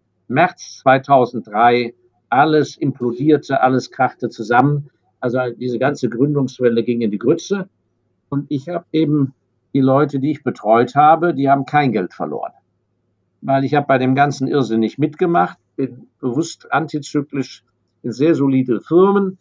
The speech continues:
gegangen, die gar nicht erst in die Höhe schossen, aber auch nicht zusammenbrachen. Und als die Leute das gesehen haben, dass die anderen dreißig, vierzig, fünfzig, sechzig Prozent oder alles verloren haben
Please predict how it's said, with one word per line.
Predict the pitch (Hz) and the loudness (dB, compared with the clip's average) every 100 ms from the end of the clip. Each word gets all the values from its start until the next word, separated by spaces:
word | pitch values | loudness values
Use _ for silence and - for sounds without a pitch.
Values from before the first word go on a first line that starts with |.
| _ - | _ -12
gegangen, | 143 143 147 156 143 | -2 0 2 0 0
die | 131 117 | 0 0
gar | 143 143 | 0 0
nicht | 135 - | -4 -4
erst | 127 - 151 | -6 -6 -6
in | 131 | -2
die | 110 | 0
Höhe | 139 156 | 2 0
schossen, | - 170 165 165 | 0 -2 -2 -6
aber | 139 127 | -4 -4
auch | 117 | -4
nicht | 123 - | -6 -8
zusammenbrachen. | 110 110 135 170 151 165 170 185 202 _ _ _ _ _ _ | -4 0 0 0 0 -2 -2 -4 -8 _ _ _ _ _ _
Und | 143 139 | -4 -2
als | 147 135 | -2 -2
die | 139 | 0
Leute | 139 147 143 | 4 4 2
das | 135 - | -2 -2
gesehen | - 117 123 131 170 151 | -2 -2 2 2 2 2
haben, | 165 170 180 175 _ _ _ _ - | 2 2 0 -6 _ _ _ _ -6
dass | 131 | -6
die | - - | -4 -6
anderen | 139 143 139 | -4 -2 -2
dreißig, | 127 117 143 139 131 | 0 0 0 -2 -4
vierzig, | - 143 - 135 | -2 -2 -2 -6
fünfzig, | - 147 - 143 127 | -4 -4 -4 -6 -4
sechzig | 147 143 - 135 - | -4 -4 -6 -10 -6
Prozent | 131 - 143 135 127 | -8 -4 -4 -2 -4
oder | 117 | -2
alles | 143 180 - | 2 0 0
verloren | 120 107 101 95 98 | -2 0 -2 -4 -10
haben | 98 117 147 | -8 -6 -8